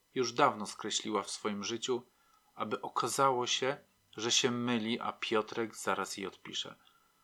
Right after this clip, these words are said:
Napisała do niego kolejny S M S, aby upewnić się, że nie wariuje, że nie wpadła w paranoję. "Hej, co porabiasz? Zaraz będziemy", napisała.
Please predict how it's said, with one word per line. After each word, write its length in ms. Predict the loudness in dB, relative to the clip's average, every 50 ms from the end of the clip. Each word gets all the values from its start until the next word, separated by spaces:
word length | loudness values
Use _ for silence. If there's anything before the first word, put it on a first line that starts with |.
| _ _ _ _ _ _ -2
Napisała 460 | -2 -2 -2 -2 2 6 6 6 6
do 100 | 6 2
niego 360 | 0 -2 0 2 2 2 2
kolejny 540 | 0 0 2 4 6 6 6 4 2 -2 -2
S 160 | -4 -4 -4
M 160 | -4 -4 -6
S, 200 | -4 -4 -4 -4 0
aby 340 | 0 0 2 2 0 -2 -2
upewnić 640 | -4 -8 -4 0 0 0 0 0 -4 -8 -6 -4 -2
się, 220 | 0 0 0 0
że 140 | 0 -2 -2
nie 120 | -4 -2
wariuje, 640 | 0 0 2 2 2 2 2 2 2 2 2 0 -2 -6 -12 _ _ _ _ _ _ _
że 160 | 0 0 2
nie 80 | 2 0
wpadła 340 | 0 6 6 6 6 6 2
w 100 | 0 0
paranoję. 580 | 0 2 2 2 2 4 2 2 2 0 -4 -10 -18 _ _ _ _ _ _ _ _ -20 -20 -20 -20 -20 -20 -20 -20 _ _
"Hej, 520 | -8 2 4 6 8 8 6 4 2 -4 _ _
co 180 | 2 2 2
porabiasz? 840 | 4 4 8 10 10 10 10 10 8 8 8 6 4 0 -4 -6 -10 _ _ _ _ _ _ 0
Zaraz 320 | 4 6 6 8 6 4
będziemy", 600 | 0 -2 -4 -2 0 0 0 0 0 -4 -6 -10 -16 _ _ _ -6
napisała. 640 | -6 -6 -6 -6 -8 -10 -10 -10 -12 -14 -16 -18 -20